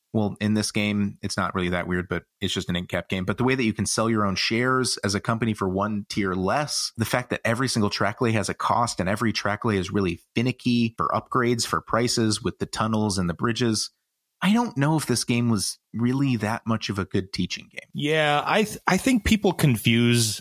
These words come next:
Speaker 2: um, easy to get and cheap as a good first game.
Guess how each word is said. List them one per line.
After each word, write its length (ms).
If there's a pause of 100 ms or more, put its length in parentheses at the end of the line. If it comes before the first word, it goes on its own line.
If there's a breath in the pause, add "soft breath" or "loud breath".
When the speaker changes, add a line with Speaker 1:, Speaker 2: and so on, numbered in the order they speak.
Speaker 2:
um, 320
easy 360
to 120
get 320
and 180
cheap 360
as 240
a 60
good 280
first 300
game. 380